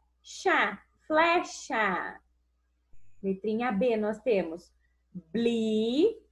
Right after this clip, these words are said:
ne e na. Palavrinha correta, neblina, neblina. Letrinha C, nós temos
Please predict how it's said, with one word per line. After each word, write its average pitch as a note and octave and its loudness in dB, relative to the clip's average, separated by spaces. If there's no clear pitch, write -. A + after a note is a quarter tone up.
ne A3+ 4
e E4+ 2
na. C#4 2
Palavrinha D#4 2
correta, C#4 2
neblina, G3+ 4
neblina. B3 -2
Letrinha C#4+ 0
C, D#4 2
nós C#4+ -2
temos F3 0